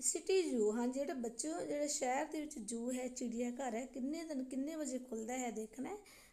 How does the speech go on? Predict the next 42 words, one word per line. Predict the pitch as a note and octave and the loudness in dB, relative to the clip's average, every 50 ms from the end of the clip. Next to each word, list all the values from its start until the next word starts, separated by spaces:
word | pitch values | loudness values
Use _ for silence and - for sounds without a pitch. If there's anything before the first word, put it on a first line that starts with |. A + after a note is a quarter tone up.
| _ - - | _ -4 -2
Monday | C4 C#4 D4+ E4 D#4+ F4 F4+ F4+ F4+ F#4 | 0 0 0 0 0 0 0 0 0 -2
to | |
Saturday, | E4+ D#4 - - A#3+ A3 G#3 - - A#3 A#3 A3 A3 A#3 A#3+ A3+ A#3+ | -2 -2 -2 -2 -2 -4 -4 -6 -6 -6 -4 -4 -4 -2 0 0 2
Monday | B3+ C4 C4+ D#4 D#4+ | 2 2 2 0 -2
to | D#4 E4+ | -2 -2
Saturday | E4+ - - C#4 A#3+ A#3 A#3+ - B3+ B3 A#3+ C#4 C#4+ C4+ | -2 -2 0 0 0 0 0 0 0 0 2 0 0 0
ਉਹ | C4+ C#4 | 0 0
ਨੌ | C4+ B3 A#3 A3+ A3 A3 A#3 A#3+ | 2 2 2 4 4 2 2 4
ਵਜੇ | A#3+ A#3+ A#3+ A#3+ | 4 2 2 0
ਤੋਂ | - A#3+ A3+ | 0 0 0
ਲੈ | A3 A3 G#3+ G#3+ | 0 0 0 -2
ਕੇ | G#3+ - C4+ D4 F4 G4+ G4+ - - - - - - - _ | -2 -2 -2 -2 -2 -2 -4 -8 -14 -20 -20 -20 -20 -16 _
ਕੀ | - D4 D4 | -2 0 2
ਹੈ | D4 | 2
ਬੱਚਿਓ | C4 G#3 G#3+ - - C#4+ D4+ E4+ F#4+ F#4+ - - - - _ - - - | 2 0 -2 -2 -2 -2 -2 -2 -4 -6 -10 -16 -20 -20 _ -14 -8 -2
ਰਾਤ | A3+ A3 G#3+ G#3+ A3 A3 | 0 2 2 2 0 -2
ਦੇ | A3 D4 D4+ D4+ - D#4+ | 0 -2 -2 0 -2 -4
ਅੱਠ | E4+ E4 - - | -4 -4 -4 0
ਵਜੇ | C#4+ C4+ B3 A#3 | 0 2 2 2
ਤੱਕ | A#3+ - A#3+ A#3+ - - - | 0 -2 -6 -6 -8 -10 -6
ਖੁੱਲ੍ਹਦਾ | - D4+ D#4+ D4+ F4 E4+ | -4 -2 0 0 0 0
ਹੈ, | B3+ A#3 G#3+ B3 A#3+ - - - - - - - | 0 -2 -4 -6 -8 -10 -16 -20 -20 -20 -14 -4
ਤਾਂ | - C4 | -2 0
ਅਸੀਂ | C4 C4 - C#4 C#4 | 2 2 2 0 0
ਇਹ | D4 D#4 | -2 0
ਦੱਸਣਾ | C4+ A#3+ G#3+ - - A#3+ B3 | 0 0 2 2 2 2 2
ਹੈ। | C#4+ - | 0 0
ਤੇ | B3+ D#4 D4+ | -2 4 6
ਸੰਡੇ | - - - B3 C4 C4 D4+ E4 | 6 6 6 4 2 2 0 0
ਨੂੰ | E4+ F4 E4 | -2 -4 -4
ਕੀ | - E4+ | -4 -4
ਹੈ? | E4 D#4+ | -4 -4
ਕਲੋਜ਼ | E4 - C4 A3+ G#3 G#3 G#3+ G#3 G#3 | -2 0 2 4 6 6 6 4 4
ਹੈ, | G#3 G#3+ G#3+ | 2 0 0
ਬੰਦ | G#3 G#3 B3 B3+ C4+ C4 C#4 | 0 0 2 2 2 2 2
ਰਹਿੰਦਾ | A#3 G#3+ G#3+ G#3 A#3 A#3 | 2 0 0 -2 -4 -4
ਹੈ। | G#3+ G#3 - - - - - - - - - - - - - - - - - - - - - - | -4 -6 -10 -12 -16 -20 -20 -20 -20 -20 -20 -20 -20 -20 -20 -20 -20 -20 -20 -20 -20 -20 -6 -2
ਤਾਂ | B3 A#3+ | 0 0
ਇਹ | A#3+ B3 D4 C#4+ D#4 D4 | 0 2 0 0 0 2
ਦੱਸਣਾ | C#4+ B3+ - - B3 A3+ G#3+ | 2 2 2 2 2 0 2
ਅਸੀਂ | G3+ - - A3+ A3+ | 0 0 0 0 -2
ਨੇ | A#3 B3+ C#4+ F#4 A#4 | 0 0 -2 -2 -4